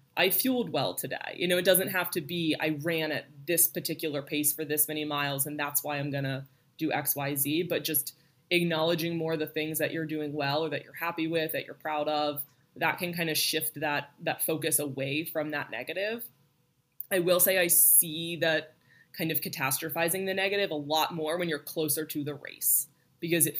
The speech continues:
feels like it means more and the nerves are starting to build, which means that we're gonna just react a little bit more strongly. We're a little, I don't wanna say less stable, but we're, like, a little bit,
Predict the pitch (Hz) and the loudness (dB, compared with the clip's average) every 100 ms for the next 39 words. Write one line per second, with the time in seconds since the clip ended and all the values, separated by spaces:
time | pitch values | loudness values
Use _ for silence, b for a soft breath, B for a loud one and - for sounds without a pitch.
0 | - 196 202 214 226 - 180 180 165 156 | -6 -2 0 2 4 6 4 2 -4 -6
1 | 156 175 190 190 190 156 151 151 151 151 | -2 -2 -2 -4 -2 -2 -2 0 -2 -2
2 | 165 - 160 156 165 151 139 131 139 185 | -2 0 0 -4 -6 -8 -4 -2 -2 -4
3 | 226 b b b b _ 170 143 160 160 | -6 b b b b _ -6 -2 0 0
4 | 151 151 151 143 - - 151 139 139 147 | 0 -2 -4 -2 -4 -2 -2 -2 -2 -4
5 | 147 147 147 165 139 - 156 135 147 160 | -2 -2 -2 -4 -4 -4 -4 -4 -2 -2
6 | 170 160 151 147 147 143 - - 220 285 | -2 -2 -2 0 -2 -4 -8 -2 4 6
7 | 294 233 180 170 - - 165 147 139 143 | 6 6 4 6 6 6 2 0 -2 -4
8 | 131 147 151 143 156 175 170 160 - | -2 -2 0 -2 0 0 2 2 2